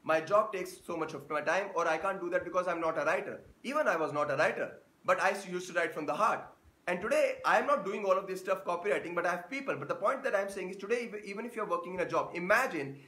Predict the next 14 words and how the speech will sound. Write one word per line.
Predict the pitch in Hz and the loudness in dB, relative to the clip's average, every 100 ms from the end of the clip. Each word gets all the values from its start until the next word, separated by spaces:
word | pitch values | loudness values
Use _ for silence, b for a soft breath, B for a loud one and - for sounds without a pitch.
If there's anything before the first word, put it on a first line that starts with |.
| B | B
if | 202 202 | -4 -4
you | 247 | 0
have | 277 277 180 | 2 2 2
got | 180 175 - | 2 2 0
certain | 190 202 | -4 -4
high | 185 151 | 0 2
income | 160 165 160 156 | 2 -2 -6 -6
skills. | - 120 - - - _ _ _ _ _ _ - | -6 -8 -8 -16 -20 _ _ _ _ _ _ 0
And | 180 | 2
I | 190 | 2
just | 240 | 0
spoke | - 214 | -2 0
about | 214 196 | 2 2
one | 175 | 2